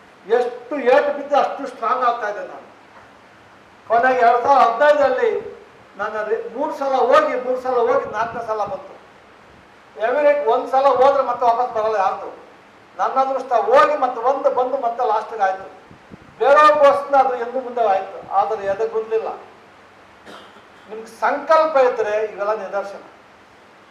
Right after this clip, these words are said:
ಹಾಗೆ ನನ್ನ ಜೀವನ ಹಳ್ಳಿಯಲ್ಲಿ ಹುಟ್ಟಿ ನಿಮ್ಗೆಲ್ಲ ಇಂಥ ಒಂದು ಬೆಂಗಳೂರು ಲಾ ಕಾಲೇಜ್ ಓದೋಕ್ಕೆ ಅವಕಾಶ ಸಿಕ್ಕಿದೆ.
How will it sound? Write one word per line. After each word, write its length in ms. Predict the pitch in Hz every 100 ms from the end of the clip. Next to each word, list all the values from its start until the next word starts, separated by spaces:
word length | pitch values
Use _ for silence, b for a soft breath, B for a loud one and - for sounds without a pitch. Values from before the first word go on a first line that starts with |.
| _ - _ - - - - - - _ _ - - _ _ - _ -
ಹಾಗೆ 440 | 196 262 277 247 214
ನನ್ನ 220 | 220 226
ಜೀವನ 380 | 226 254 262 233 185 185 - - - -
ಹಳ್ಳಿಯಲ್ಲಿ 520 | 190 262 269 254 240
ಹುಟ್ಟಿ 640 | 233 - - 247 180 - - - - - -
ನಿಮ್ಗೆಲ್ಲ 680 | 214 240 247 262 247 - - - - - -
ಇಂಥ 180 | 208 233
ಒಂದು 560 | 233 220 202 202 -
ಬೆಂಗಳೂರು 680 | 202 226 240 233 226 - - - 175
ಲಾ 140 | 202
ಕಾಲೇಜ್ 280 | 233 247 240
ಓದೋಕ್ಕೆ 340 | 226 233 233
ಅವಕಾಶ 260 | 196 226 220
ಸಿಕ್ಕಿದೆ. 560 | - - 185 147 135